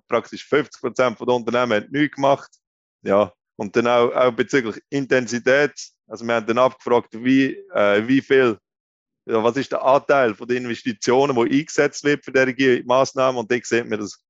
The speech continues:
praktisch neunzig Prozent der Unternehmen weniger als zehn Prozent von den Investitionen in derige Massnahmen investieren, oder?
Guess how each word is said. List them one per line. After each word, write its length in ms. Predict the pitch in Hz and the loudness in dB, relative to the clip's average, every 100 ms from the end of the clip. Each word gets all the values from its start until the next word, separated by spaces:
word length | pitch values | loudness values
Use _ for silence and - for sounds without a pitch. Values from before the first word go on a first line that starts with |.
| _ _ _ _ - | _ _ _ _ -2
praktisch 380 | 120 - 117 | -2 -2 -6
neunzig 320 | 139 156 147 - | -2 -2 -4 -4
Prozent 460 | 123 - 135 120 | -2 0 0 -2
der 180 | 123 123 | -2 -2
Unternehmen 560 | 120 110 120 127 120 107 | -2 -4 -2 0 2 2
weniger 360 | 131 123 113 | 0 0 0
als 140 | 110 - | 0 0
zehn 220 | 117 113 | 0 0
Prozent 420 | 110 - 113 104 | -2 -2 -2 -4
von 100 | 113 | -6
den 140 | 107 107 | -4 -2
Investitionen 840 | 101 - 113 110 107 104 101 101 - _ _ _ - | -4 -8 -4 2 2 2 0 -2 -8 _ _ _ -12
in 200 | 117 101 | -8 0
derige 340 | 113 107 101 | 0 0 0
Massnahmen 600 | 110 113 - 110 104 104 | 2 2 0 0 0 -2
investieren, 640 | 104 104 - 135 123 98 | -4 -8 -2 2 2 2
oder? 240 | 95 98 | 0 -2